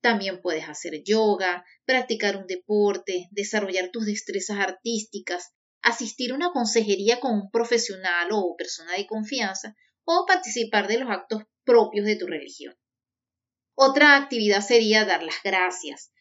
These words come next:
Algunas personas se sienten más tranquilas cuando estarán agradecidas por las cosas que tienen en su vida, en lugar de lamentar lo que les hace falta. Una bonita costumbre es la elaboración de listas de gratitud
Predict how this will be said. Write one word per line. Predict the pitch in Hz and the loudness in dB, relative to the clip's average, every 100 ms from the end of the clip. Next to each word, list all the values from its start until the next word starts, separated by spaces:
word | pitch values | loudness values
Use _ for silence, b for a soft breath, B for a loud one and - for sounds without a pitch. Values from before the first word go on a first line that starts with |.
| _ | _
Algunas | 247 233 247 285 | -2 0 0 0
personas | 311 285 311 226 208 | 0 0 -2 -2 -6
se | |
sienten | 208 202 - 226 | -8 -10 -10 -10
más | 247 220 | -10 -10
tranquilas | 262 240 269 214 - | -10 -10 -6 -6 -6
cuando | 190 180 | -14 -14
estarán | - 170 180 220 | -10 -8 -6 -6
agradecidas | 269 254 202 - 170 170 | -4 -2 -2 -4 -8 -8
por | - 220 | -6 -6
las | - | -8
cosas | 170 202 202 | -14 -16 -12
que | |
tienen | 208 180 180 | -10 -10 -8
en | 214 | -8
su | 208 233 | -8 -10
vida, | 247 214 175 B B B | -8 -6 -6 B B B
en | 254 233 | -4 0
lugar | 226 214 240 | 0 2 2
de | 302 | 2
lamentar | 294 226 196 - 202 | 2 2 -2 -2 -2
lo | 202 214 | -2 -2
que | 208 | -4
les | 180 | -6
hace | 165 185 180 | -10 -14 -12
falta. | 151 - - _ _ _ _ _ - | -12 -14 -16 _ _ _ _ _ -6
Una | 339 370 | 0 2
bonita | 277 226 254 | 2 2 0
costumbre | 240 226 - 208 196 | 2 0 0 0 0
es | 220 | 2
la | |
elaboración | 220 185 180 180 185 | 2 2 -2 -6 -8
de | 180 | -10
listas | 190 190 208 | -10 -8 -6
de | 208 | -4
gratitud | 196 180 175 - 180 | -4 -4 -8 -12 -10